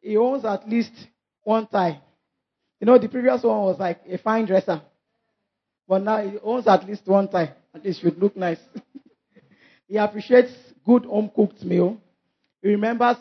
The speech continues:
birthdays and anniversaries. He seeks romance at least once a week.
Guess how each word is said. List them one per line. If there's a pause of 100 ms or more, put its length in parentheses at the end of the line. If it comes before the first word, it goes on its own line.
birthdays
and (180)
anniversaries. (1040)
He
seeks (160)
romance (160)
at
least
once
a
week.